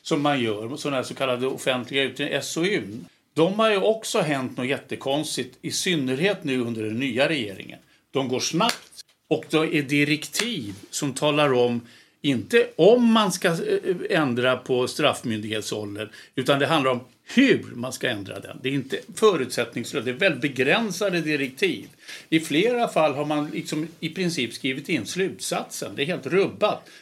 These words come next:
Och sen är det snabba utredningar som remissinstanserna inte hinner med på.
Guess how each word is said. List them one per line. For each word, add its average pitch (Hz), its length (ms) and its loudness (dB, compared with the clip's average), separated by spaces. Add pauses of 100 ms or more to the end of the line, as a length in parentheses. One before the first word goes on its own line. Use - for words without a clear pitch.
Och 135 120 -2
sen 135 220 2
är 139 80 2
det 165 80 2
snabba 208 680 0
utredningar 120 720 0
som 127 200 -4
remissinstanserna 127 1000 -2
inte 120 180 -8
hinner 104 240 -6
med 151 220 -4 (120)
på. - 120 -20